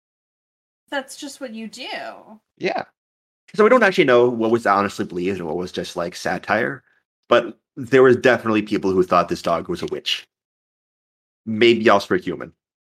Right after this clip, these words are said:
Speaker 2: Maybe Rupert could also change his form. It doesn't matter.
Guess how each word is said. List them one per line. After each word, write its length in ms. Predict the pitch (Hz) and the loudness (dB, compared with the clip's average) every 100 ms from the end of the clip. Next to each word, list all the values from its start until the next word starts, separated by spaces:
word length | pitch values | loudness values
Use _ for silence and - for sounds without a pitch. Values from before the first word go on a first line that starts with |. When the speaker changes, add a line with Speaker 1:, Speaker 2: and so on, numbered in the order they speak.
| _ _ _ _ _ _ _ _ | _ _ _ _ _ _ _ _
Speaker 2:
Maybe 280 | 113 135 135 | 2 2 4
Rupert 240 | 117 - | 2 0
could 100 | - | -4
also 200 | 85 - | -6 -6
change 200 | 78 78 | -12 -12
his 100 | 78 | -14
form. 260 | - 50 - _ - | -14 -14 -14 _ -6
It 60 | |
doesn't 220 | 92 98 | -4 -4
matter. 260 | 82 - - | -8 -14 -18